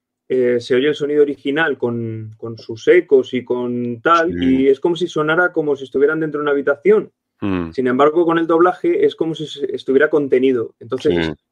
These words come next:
Speaker 1: suena de otra manera y, no sé, es como... No, no te diría mejor, pero es, eh, como si se adaptara mejor el oído nuestro a, a ese doblaje.
Speaker 2: Está claro, quizá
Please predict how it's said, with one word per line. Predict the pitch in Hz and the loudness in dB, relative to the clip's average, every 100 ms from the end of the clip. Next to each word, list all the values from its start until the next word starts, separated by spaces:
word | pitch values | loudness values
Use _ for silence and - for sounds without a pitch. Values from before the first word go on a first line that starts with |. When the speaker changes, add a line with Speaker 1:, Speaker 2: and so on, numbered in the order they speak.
| _ | _
Speaker 1:
suena | - 131 143 | -6 -2 0
de | |
otra | 143 143 139 | 0 0 0
manera | 139 143 151 | 2 4 4
y, | 143 131 120 113 | 4 2 -2 -6
no | 139 | -6
sé, | 135 135 | -4 -6
es | - | -6
como... | - 160 156 143 131 _ _ _ _ _ _ _ _ _ - _ _ | -6 -2 -2 -4 -6 _ _ _ _ _ _ _ _ _ -20 _ _
No, | - 135 | -2 0
no | 135 131 | 2 2
te | 139 | 4
diría | 156 156 151 | 4 6 4
mejor, | 139 170 220 - | 2 4 4 4
pero | 123 123 | 4 6
es, | 127 135 131 - 151 | 6 6 4 0 2
eh, | 143 139 131 123 - - _ | 4 4 2 -2 -8 -16 _
como | 143 127 | -6 -4
si | 131 | -4
se | 127 131 | -2 0
adaptara | 131 131 156 170 | 0 0 -2 0
mejor | 160 - 151 | -2 0 2
el | 151 | 4
oído | 147 147 147 | 4 4 0
nuestro | 147 143 143 143 | -2 -4 0 0
a, | 139 143 - _ _ _ _ _ _ - | 0 -4 -12 _ _ _ _ _ _ -6
a | |
ese | 135 139 | -2 0
doblaje. | 143 196 220 107 107 - | 2 2 0 -12 -12 -12
Speaker 2:
Está | 156 - 104 | -4 0 2
claro, | 107 104 87 | 4 2 0
quizá | - 104 - 123 123 | -8 -10 0 0 0